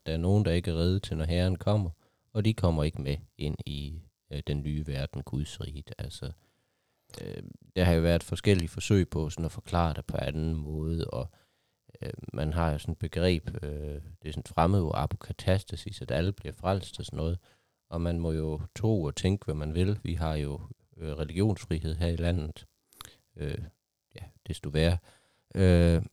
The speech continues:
men, men, øh, men, men vi må nok sige, at, at det er ikke noget, de har læst i Nye Testamente, forestillingen om, at, øh,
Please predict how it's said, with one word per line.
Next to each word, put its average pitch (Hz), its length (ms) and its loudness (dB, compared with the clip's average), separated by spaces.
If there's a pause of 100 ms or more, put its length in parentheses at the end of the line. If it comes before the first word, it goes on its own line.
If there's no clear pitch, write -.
(100)
men, 87 460 4
men, 85 420 2
øh, 82 300 4 (1200)
men, 90 360 2
men 90 180 2
vi 90 80 4
må 87 120 6
nok 98 220 6
sige, 107 340 4
at, 76 120 0 (140)
at 85 180 -4 (300)
det 87 100 2
er 64 100 2
ikke 110 180 4
noget, 107 220 12
de 85 140 0
har 80 100 0
læst 87 640 0 (380)
i - 120 -12
Nye 92 240 4
Testamente, 78 680 0
forestillingen 85 720 0
om, 82 320 0
at, 76 140 -2 (180)
øh, 73 200 -4